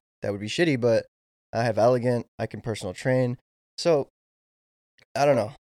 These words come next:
I was just kind of curious what you guys think about that. Like, should, what do you think? You should focus on one thing, or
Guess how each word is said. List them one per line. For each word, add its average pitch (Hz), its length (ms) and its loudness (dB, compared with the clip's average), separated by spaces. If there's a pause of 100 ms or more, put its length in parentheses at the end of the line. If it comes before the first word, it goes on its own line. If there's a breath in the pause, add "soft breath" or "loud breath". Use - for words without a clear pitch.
(140)
I 120 140 -4
was 117 80 -4
just 117 160 -12 (260)
kind 127 180 -6
of 120 140 -10 (140)
curious 113 360 -8
what 117 140 -10
you 110 80 -10
guys 110 180 -8
think - 200 -14
about 62 240 -10
that. 55 240 -8
Like, 50 160 -12 (260)
should, 107 300 -14 (160)
what 110 140 -8
do 113 40 -8
you 117 100 -6
think? - 300 -16 (1000)
You 131 80 -12 (120)
should - 140 -18 (240)
focus - 300 -10
on 110 140 -6
one 107 180 -4
thing, 165 360 -6
or 123 440 -4